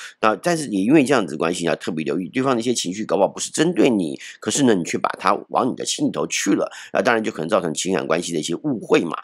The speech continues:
所以这段时间如果有误会，有什么不对劲的地方，或者你觉得怪怪的地方，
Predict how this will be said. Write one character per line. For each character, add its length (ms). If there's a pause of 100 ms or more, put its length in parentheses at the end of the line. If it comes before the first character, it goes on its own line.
(280)
所 100
以 60
这 80
段 100
时 60
间 180
如 140
果 100
有 80
误 160
会， 140
有 80
什 100
么 160
不 80
对 200
劲 160
的 60
地 140
方， 160
或 120
者 80
你 80
觉 120
得 80 (220)
怪 140
怪 160
的 80
地 100
方， 160